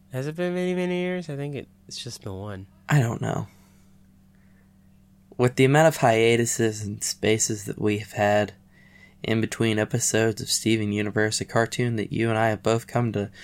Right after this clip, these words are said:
Speaker 2: know and tolerate.
Speaker 1: Yeah.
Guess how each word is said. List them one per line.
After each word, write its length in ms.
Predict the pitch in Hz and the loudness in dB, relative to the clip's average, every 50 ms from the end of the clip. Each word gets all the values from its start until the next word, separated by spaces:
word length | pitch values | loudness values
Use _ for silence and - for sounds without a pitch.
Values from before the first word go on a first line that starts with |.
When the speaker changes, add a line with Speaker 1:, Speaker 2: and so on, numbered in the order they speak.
| - - - - - - - - | -18 -18 -18 -18 -20 -18 -8 0
Speaker 2:
know 300 | - 120 127 139 139 127 | 4 6 8 8 8 6
and 120 | 120 113 | 4 4
tolerate. 640 | - 135 131 127 117 107 104 104 104 107 110 - - _ _ - _ _ _ _ _ _ _ - _ _ _ _ _ - _ - - | 4 6 6 6 6 4 2 0 0 -2 -2 -4 -6 _ _ -20 _ _ _ _ _ _ _ -20 _ _ _ _ _ -20 _ -18 -10
Speaker 1:
Yeah. 260 | 110 110 110 110 113 | -6 -6 -4 -6 -6